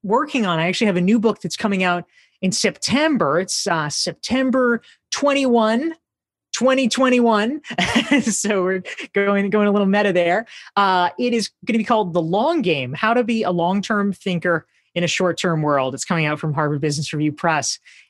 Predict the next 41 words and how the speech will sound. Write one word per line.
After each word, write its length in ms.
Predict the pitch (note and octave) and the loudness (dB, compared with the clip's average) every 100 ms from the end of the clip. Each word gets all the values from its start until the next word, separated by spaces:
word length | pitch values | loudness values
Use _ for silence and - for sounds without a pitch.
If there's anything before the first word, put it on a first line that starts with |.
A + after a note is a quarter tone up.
| - | -4
And 380 | G3 F#3 E3+ - _ _ _ _ _ _ _ _ _ _ _ _ _ F#3+ | -2 0 -2 -8 _ _ _ _ _ _ _ _ _ _ _ _ _ 0
basically, 540 | C#4 D4 - B3 G3+ | 0 0 0 -2 0
uh, 440 | F#3 F#3 F3 F3 - | 0 2 2 2 0
I'm 100 | G#3+ | 0
gonna 140 | A#3 | 2
be 100 | A3+ | 2
addressing 460 | F#3 F3 F#3 - F#3 | 2 0 0 -2 -4
something 400 | F#3 E3+ E3 D3 - _ _ E3+ | -4 -2 -4 -6 -16 _ _ 0
that 240 | F3 E3+ - _ _ _ - | 0 0 -10 _ _ _ -10
it 160 | G#3+ - | -8 -2
came 280 | C4+ D4+ | 2 2
up 100 | D#4+ | 2
a 60 | C4 | 2
lot 400 | A3+ C#4+ G3+ E3+ - | 2 2 0 -4 -8
<laughs> 140 | - - | -10 -2
during 300 | G#3 A3 G3 | 0 2 0
the 80 | |
pandemic. 540 | - F3+ D#3 D#3 D3+ - - - | 0 -2 0 -2 -2 -6 -16 -4
And 60 | D4+ | 0
I've 80 | |
also 240 | D#4+ D#4+ C4 | 0 0 -2
seen 340 | - G#3 F3+ | -2 -2 0
it 120 | F3 | 0
in 120 | D#3 D3+ | 0 -4
a, 100 | D#3 | -2
a 80 | E3+ | -2
lot 220 | E3 D#3+ | 0 -2
of 100 | C#3+ | -2
my 300 | D3+ C3+ C3 - _ - | -2 -2 -4 -10 _ -2
coaching 380 | C4 A3+ G#3+ | 0 2 -2
clients 480 | G3+ G3 F3+ F3 D#3+ | 0 0 0 -2 -2
and 100 | D#3+ | -2
folks 260 | F3 D#3+ - | 0 -2 -2
who 140 | E3+ | -2
are 280 | D#3 C#3+ B2+ _ _ _ _ | 0 -2 -4 _ _ _ _
participants 560 | G3+ F#3+ F3+ F3+ E3 E3+ | -2 0 0 -2 -2 -2
in 100 | D#3+ | -2
my 120 | D3 | -2
recognized 540 | D3 D3 D3+ D3 C3+ | -2 -2 -4 -4 -4
expert 440 | D#3 D#3+ - D#3+ - | -4 -6 -6 -6 -4
course, 400 | F3+ D3+ D3 | -2 -2 -2